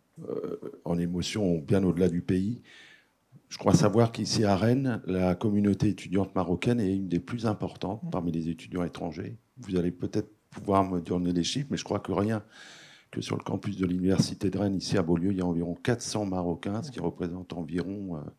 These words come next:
Speaker 1: on va dire, autour de douze, treize pour cent des étudiants internationaux. Euh, je, je me tourne aussi vers Madame Richard parce que je sais qu'elle s'occupe du centre de mobilité internationale. Hein.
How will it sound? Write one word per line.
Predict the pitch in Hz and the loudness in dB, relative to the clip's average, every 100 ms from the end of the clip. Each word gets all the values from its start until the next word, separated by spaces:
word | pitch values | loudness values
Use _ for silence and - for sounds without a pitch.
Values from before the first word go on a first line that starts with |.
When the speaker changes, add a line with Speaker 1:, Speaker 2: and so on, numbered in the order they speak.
| _ _ - | _ _ -16
Speaker 1:
on | 67 | -4
va | 78 | -2
dire, | 78 85 | 0 -2
autour | 76 87 | -2 -2
de | 80 | 0
douze, | 76 110 - | 0 -2 0
treize | 107 - | 0 0
pour | - - | -6 -8
cent | - 98 | -4 -4
des | 85 78 | -4 -6
étudiants | 78 - 85 87 85 _ _ - - - 135 | -8 -6 -4 -4 -6 _ _ -20 -20 -16 -4
internationaux. | 90 - 85 85 - 85 87 - _ _ _ - - - - - _ _ - | -2 0 0 -2 -4 -6 -8 -10 _ _ _ -20 -20 -20 -20 -20 _ _ -8
Euh, | 82 80 76 80 76 69 - - - | -6 -6 -8 -8 -8 -10 -12 -18 -16
je, | - 65 - | -8 -6 -4
je | 76 | 2
me | 95 | 2
tourne | 92 110 | 4 4
aussi | 98 - | 4 2
vers | 98 95 | 4 6
Madame | 95 95 | 6 4
Richard | 95 90 110 104 - | 2 2 2 0 0
parce | 87 - | -4 -2
que | 120 | 0
je | 87 | 0
sais | - 104 | 0 -4
qu'elle | 92 87 | -2 -4
s'occupe | - 101 - 101 - | -2 -2 -2 -6 2
du | 90 82 | 2 2
centre | 80 - 95 | -6 -4 -4
de | 85 | -4
mobilité | 80 78 80 80 - | -2 -2 -2 -4 -2
internationale. | 85 - 82 76 - 82 104 107 | -4 -4 -8 -8 -8 -6 -4 -4
Hein. | 92 | -6